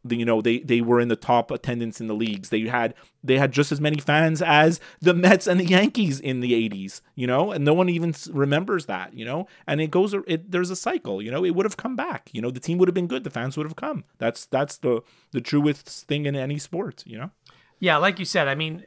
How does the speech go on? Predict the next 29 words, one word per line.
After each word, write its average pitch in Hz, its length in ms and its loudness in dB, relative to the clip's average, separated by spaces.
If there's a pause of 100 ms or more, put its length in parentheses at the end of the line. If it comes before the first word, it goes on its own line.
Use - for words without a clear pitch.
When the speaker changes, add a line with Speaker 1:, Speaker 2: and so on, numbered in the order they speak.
Speaker 2:
obviously, 156 680 -6
if - 140 -16
we 139 100 -10
could 127 220 -8 (320)
finish 143 300 -4
the 143 100 -6
nineteen 135 340 -2
ninety-four 90 300 2
Speaker 1:
Yeah, 156 60 -6
yeah, 143 60 -2
yeah. - 20 -4
Speaker 2:
season, 131 440 -6
that 131 160 -2
would 135 120 -6
be 131 420 -12 (140)
incredible 147 560 0
if 113 100 -8
we 139 80 -10
could 127 160 -12
do 170 140 -2
that. 131 180 0
We 123 60 -10
can't 139 240 -10
go 135 100 -6
back 131 240 -6
in 117 80 -12
time, 165 280 0
unfortunately. 127 720 -8 (340)
But 139 320 0